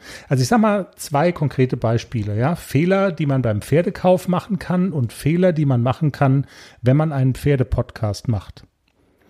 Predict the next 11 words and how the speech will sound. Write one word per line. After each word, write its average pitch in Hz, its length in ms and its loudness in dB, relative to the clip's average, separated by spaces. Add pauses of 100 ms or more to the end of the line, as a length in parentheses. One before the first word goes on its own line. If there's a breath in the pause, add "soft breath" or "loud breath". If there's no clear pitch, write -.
(220 loud breath)
Wir 123 140 2
fangen 185 240 4
mit 180 140 2
uns 147 160 2
selber 131 320 4
an, 117 180 -2
okay? 160 260 0
Mit 196 180 0
der 123 160 0
rituellen 139 540 2
Selbstauspeitschung. 113 1080 -2